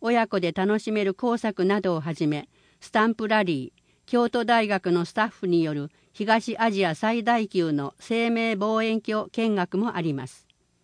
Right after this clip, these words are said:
十月二十八日、九時から十六時半。問い合わせ先、岡山天文博物館、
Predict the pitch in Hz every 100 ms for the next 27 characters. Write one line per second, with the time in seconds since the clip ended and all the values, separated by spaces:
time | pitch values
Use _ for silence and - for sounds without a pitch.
0 | _ _ _ - 233 226 226 226 220 233
1 | 214 202 180 175 185 170 156 151 - _
2 | _ _ 254 226 185 165 156 165 208 208
3 | 196 202 156 147 160 143 _ _ _ _
4 | _ _ _ 226 226 226 220 233 214 202
5 | 190 185 - _ _ _ 202 - 247 214
6 | 190 - 214 220 220 220 214 208 208 208
7 | 190 - 139